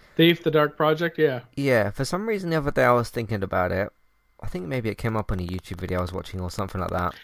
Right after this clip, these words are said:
Speaker 1: It was one of the
Speaker 2: And
Speaker 1: really, really early versions of a good stealth game.
Speaker 2: Yeah,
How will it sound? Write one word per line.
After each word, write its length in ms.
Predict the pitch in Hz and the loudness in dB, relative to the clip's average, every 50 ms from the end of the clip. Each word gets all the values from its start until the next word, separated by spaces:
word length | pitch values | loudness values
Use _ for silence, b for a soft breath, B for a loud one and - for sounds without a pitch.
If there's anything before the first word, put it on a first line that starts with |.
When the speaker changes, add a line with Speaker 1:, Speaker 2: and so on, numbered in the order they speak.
| B B B B _ _ _ | B B B B _ _ _
Speaker 1:
It 80 | - 247 | 0 2
was 140 | 294 269 262 | 2 2 4
one 140 | 294 302 285 | 4 4 4
of 100 | 277 240 | 6 6
the 60 | 233 | 8
Speaker 2:
And 100 | 214 208 | 8 8
Speaker 1:
really, 280 | 208 214 214 208 220 | 8 6 6 4 2
really 400 | 196 165 156 165 185 185 180 175 | 2 0 -2 0 2 2 2 0
early 640 | 170 165 165 165 170 175 175 175 175 170 170 170 170 - - | 0 0 0 2 2 2 2 2 2 2 2 0 -2 -6 -12
versions 640 | 185 160 147 160 160 165 170 165 165 170 170 165 151 | -18 -6 2 4 4 4 4 4 2 2 2 2 2
of 120 | 160 147 | 2 2
a 80 | 151 143 | 2 2
good 680 | 135 127 - - - 147 143 139 135 127 120 131 - - - | 0 -2 -6 0 4 4 4 4 4 0 -2 -4 -8 -10 -12
stealth 460 | - - - - 139 120 123 120 - | -14 -10 -4 -2 -2 -2 -2 -4 -4
game. 300 | - 127 113 110 - - - _ _ _ - | -6 -6 -6 -6 -8 -12 -14 _ _ _ -10
Speaker 2:
Yeah, 420 | 104 104 107 98 92 90 87 82 | -6 -2 -2 0 0 -2 -2 -6